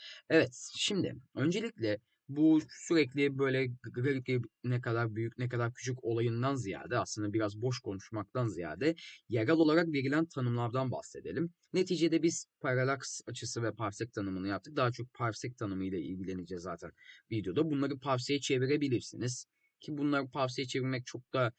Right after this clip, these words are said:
zor olmayacaktır. Ve herhalde yanlış anlamıyorsam buradaki ifade mesela yirmi sekiz mi? O tür bir parsek olması lazım. Yirmi sekiz parsek gibi bir ifade olması lazımdı.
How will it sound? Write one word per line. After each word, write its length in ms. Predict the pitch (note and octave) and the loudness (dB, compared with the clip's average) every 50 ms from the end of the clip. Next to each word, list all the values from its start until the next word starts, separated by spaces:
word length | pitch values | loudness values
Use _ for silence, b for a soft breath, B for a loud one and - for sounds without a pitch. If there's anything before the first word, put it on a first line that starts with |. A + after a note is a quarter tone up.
| b b b b - | b b b b -8
zor 240 | A#2+ A#2+ C3+ C3 | -2 0 0 2
olmayacaktır. 680 | - A2+ C3+ B2+ G#2 E2 - - C2+ - - - D#3 D3 | 2 2 2 2 0 -2 -2 -4 -6 -6 2 2 2 4
Ve 80 | C#3+ | 4
herhalde 340 | C3+ B2+ B2 A#2+ A#2+ A#2+ B2 | 4 4 4 4 4 2 4
yanlış 560 | B2 B2 A#2+ A#2 A2+ A2+ A2+ A#2+ B2 - - - - | 4 4 4 2 0 -2 -2 -4 -4 -4 -8 -10 -6
anlamıyorsam 840 | A2+ A#2 A#2+ A#2+ A#2+ - A2+ A2 G2+ E2 - - - - D3 C#3+ C3+ | -4 -2 -2 -2 -2 -2 -4 -4 -4 -4 -6 -6 -4 -2 -2 -2 0
buradaki 340 | C3 B2 B2 A#2 - - A2 | 0 0 0 0 0 -2 -4
ifade 360 | G#2 - G#2 F#2+ F#2+ G#2+ B2 | -4 -2 -2 -2 0 0 0
mesela 380 | A#2 F#2+ - - G#2 A2 C3 C#3 | -2 -2 -2 -2 2 2 4 2
yirmi 320 | C#3 B2+ A#2+ A#2 A#2+ A#2+ | 2 0 -2 0 0 -2
sekiz 400 | B2 C3 B2 - C#3+ C3+ B2+ B2 | -2 -2 -4 -4 -4 -6 -4 -4
mi? 280 | B2+ B2 G#2+ F2+ F2 B B B B B B | -2 -2 -2 -2 -4 B B B B B B
O 180 | G#2+ C#3+ D3 B2 | 2 4 4 4
tür 200 | - C3+ C3 C#3 | 0 -4 0 0
bir 120 | D3+ D3+ | -2 -2
parsek 480 | - - C3+ C3 B2 - - B2+ B2+ B2 | -2 -2 -2 -2 -2 0 -4 -6 -4 -4
olması 360 | G#2+ G2+ F#2 E2+ E2+ - F#2+ | -4 -4 -4 -6 -8 -8 -8
lazım. 280 | F2 D#2+ E2+ F2+ G#2+ A2+ | -8 -6 -6 -4 -4 -2
Yirmi 180 | A#2 A2 A2 | -2 -2 -4
sekiz 300 | - - A2+ - B2 - | -4 -6 -8 -8 -8 -12
parsek 480 | - - A#2+ G#2+ G#2+ - - A#2 - - | -6 -4 -4 -4 -4 -4 -8 -8 -8 -8
gibi 180 | G2+ A2+ C3 | -6 -6 -4
bir 100 | C3 A#2+ | -2 -2
ifade 360 | G#2+ G2+ - A2 G#2+ G2 G2 G#2+ | -4 -4 -4 -2 -2 0 0 -2
olması 420 | G2 F2+ E2 C2+ C2 - - F2+ | -2 -2 -6 -10 -10 -12 -10 -10
lazımdı. 600 | D#2 C2+ B1 E2 G2 - D#2+ F2+ G#2+ B2+ D#3 E3+ | -10 -10 -10 -12 -12 -10 -8 -4 -2 -2 -2 -2